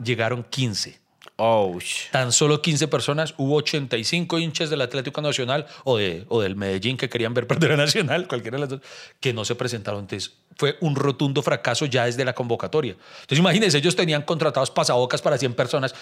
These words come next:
Speaker 1: y les llegan solo quince, güey.
Speaker 2: Pero mire que eso es como la vida, es como cuando usted hace una fiesta, Iván, y usted dice, "Voy a invitar a toda la familia", y de la familia llega el diez por ciento.
Speaker 1: Sí.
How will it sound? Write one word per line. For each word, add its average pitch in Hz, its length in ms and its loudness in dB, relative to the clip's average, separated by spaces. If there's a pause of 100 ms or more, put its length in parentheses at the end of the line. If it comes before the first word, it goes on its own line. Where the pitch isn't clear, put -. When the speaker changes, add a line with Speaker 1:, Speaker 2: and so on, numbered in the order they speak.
Speaker 1:
y 120 60 -6
les 117 120 0
llegan 104 220 -4
solo 107 240 -4
quince, 90 300 -4
güey. 82 60 -4
Speaker 2:
Pero 151 180 4
mire 165 220 4
que 196 100 0
eso 170 100 0
es 160 80 0
como 165 180 2
la 160 100 4
vida, 120 200 4
es 113 100 0
como 151 160 -2
cuando 139 200 0
usted 110 160 0
hace 104 100 -2
una 127 140 0
fiesta, 127 340 2
Iván, 120 340 2 (460)
y 123 80 -2
usted 120 180 2
dice, 120 560 4
"Voy 120 100 2
a 143 40 2
invitar 156 260 2
a 135 80 2
toda 143 120 2
la 147 100 2
familia", 131 480 0 (120)
y 110 100 -2
de 117 60 2
la 113 120 2
familia 110 320 0
llega 123 240 2
el 123 100 -2
diez 127 220 0
por 120 160 -2
ciento. 127 300 -2 (300)
Speaker 1:
Sí. 101 220 -8